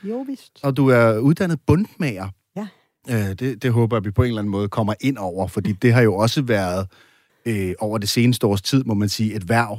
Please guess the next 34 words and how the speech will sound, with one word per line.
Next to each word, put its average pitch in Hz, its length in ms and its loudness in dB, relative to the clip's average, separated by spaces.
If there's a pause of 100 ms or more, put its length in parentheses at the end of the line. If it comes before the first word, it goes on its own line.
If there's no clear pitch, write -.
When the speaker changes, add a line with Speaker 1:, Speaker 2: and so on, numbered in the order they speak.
(120)
Speaker 2:
som 98 420 0
har 101 120 -4
været 87 640 -4
ret 104 200 -6
aktuelt. 127 720 0 (220)
Speaker 1:
Det 240 80 -2
må 262 100 2
man 220 100 0
sige. 175 320 -8
Speaker 2:
Øh, 123 640 4
udover, 151 400 2
så 180 140 0
er 175 100 2
du 170 160 4
en 143 140 4
politiker, 180 480 0
som, 131 320 0
øh, 104 260 0
har 104 340 -4
haft, - 500 -4
øh, 95 560 -4
det 123 140 -4
diskuterer 123 360 -4
man 104 120 -4
tit, 104 160 -8
har 120 120 -4
de, 120 80 2
har 120 100 -2
du 113 40 0
nogensinde 127 280 -2
haft 101 200 -8
et 113 120 -12
rigtigt 95 220 -14
arbejde? 76 420 -14